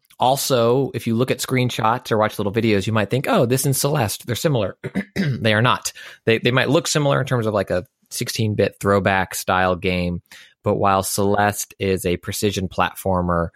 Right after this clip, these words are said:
um, Iconoclast is, um, a Metroidvania in the sense that you have a gun and you have a little wrench where you're opening secrets and you're backtracking. I haven't done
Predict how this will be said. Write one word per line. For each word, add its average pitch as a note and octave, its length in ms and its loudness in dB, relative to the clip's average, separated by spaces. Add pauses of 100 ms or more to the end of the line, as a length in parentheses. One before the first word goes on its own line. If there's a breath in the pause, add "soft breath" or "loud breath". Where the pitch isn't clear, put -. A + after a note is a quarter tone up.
(440 loud breath)
um, F2 400 2
Iconoclast G2 1300 0
is, F#2+ 1040 2 (480 loud breath)
um, G#2 300 0
a B2+ 60 2
Metroidvania F3 760 0 (480)
in G2 160 0
the F#2+ 120 0
sense F#2+ 320 -4
that F#2 160 0
you G2 100 -4
have F#2+ 140 -2
a F#2+ 40 0
gun E3 640 2
and G#2 100 0
you G2+ 80 -2
have G2+ 140 0
a G2 60 0
little F2+ 520 0
wrench B2 400 -2
where G2 100 -2
you're F#2+ 140 -2
opening F#2+ 300 -2
secrets B2 540 0
and F#2+ 100 -4
you're F2 80 -2
backtracking. G#2 800 0
I C3 100 0
haven't A3+ 240 -2
done F3+ 400 2